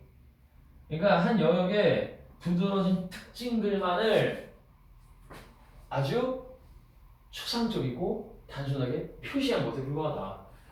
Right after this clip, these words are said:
지도란 한 영역의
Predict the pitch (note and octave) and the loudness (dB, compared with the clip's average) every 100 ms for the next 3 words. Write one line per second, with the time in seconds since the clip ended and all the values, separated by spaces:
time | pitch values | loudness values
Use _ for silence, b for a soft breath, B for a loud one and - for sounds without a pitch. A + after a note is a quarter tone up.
0 | b b - - D#3 D#3+ D3+ B2+ A#2 C#3+ | b b -18 -8 -4 0 0 0 4 4
1 | G3+ A#3 A#3 - - - - - - - | 4 2 -2 -8 -10 -10 -10 -8 -8 -8
2 | - - - - G3+ G3+ G3 F#3+ F#3+ - | -12 -16 -18 -8 -4 -4 -2 -4 -6 -12
3 | - - - - - - - C3 F3 F3 | -20 -20 -20 -20 -20 -6 0 4 6 6
4 | F3 | 2